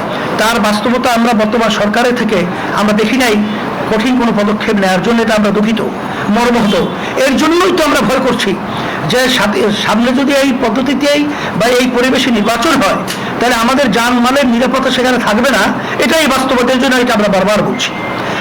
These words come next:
আর বর্তমান অন্তর্বর্তীকালীন সরকার, তার প্রধান তিনি কিন্তু আমাদের জাতির সামনে কমিটমেন্ট করেছেন যে তার তিনটা তাদের মৌলিক কাজ, একটা সংস্কার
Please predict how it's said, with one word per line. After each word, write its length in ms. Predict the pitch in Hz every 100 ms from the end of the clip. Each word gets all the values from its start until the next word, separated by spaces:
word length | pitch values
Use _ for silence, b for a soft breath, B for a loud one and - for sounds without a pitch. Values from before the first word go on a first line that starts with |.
| B 214
আর 60 | 240
বর্তমান 420 | 202 214 277 277 262
অন্তর্বর্তীকালীন 680 | 233 277 269 262 285 277
সরকার, 400 | - 208 202 170 - - B B B -
তার 160 | 214 240 269
প্রধান 320 | 330 254 277
তিনি 180 | 269 262
কিন্তু 280 | 269 262 269
আমাদের 380 | 254 247 254 277 - - -
জাতির 300 | 214 214 269 247
সামনে 200 | 262 254
কমিটমেন্ট 520 | 254 247 277 262 269
করেছেন 380 | 233 208 - 214 - - - B B - 220
যে 120 | 254 294 320 320 - - - -
তার 240 | 214 240 277 269
তিনটা 340 | 277 262 269 269 269
তাদের 260 | 247 233 240
মৌলিক 320 | 202 208 202 196
কাজ, 260 | 190 302 - - - - 202
একটা 220 | 214 226
সংস্কার 600 | 208 220 214 202 262